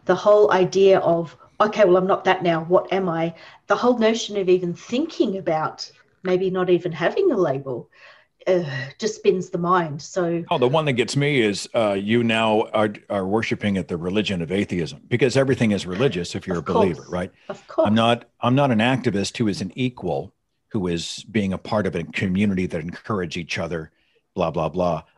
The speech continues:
Speaker 2: I'm an atheist preacher. You aren't, uh,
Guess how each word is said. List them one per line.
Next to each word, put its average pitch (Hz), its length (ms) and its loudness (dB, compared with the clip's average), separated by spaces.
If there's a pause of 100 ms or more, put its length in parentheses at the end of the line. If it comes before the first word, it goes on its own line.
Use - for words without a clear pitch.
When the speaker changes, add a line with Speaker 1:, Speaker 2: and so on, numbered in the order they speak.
(120)
Speaker 2:
I'm 95 180 -2
an 101 80 0
atheist 82 460 -6
preacher. - 360 -10 (680)
You 117 320 2
aren't, 98 540 -4 (240)
uh, 90 340 -4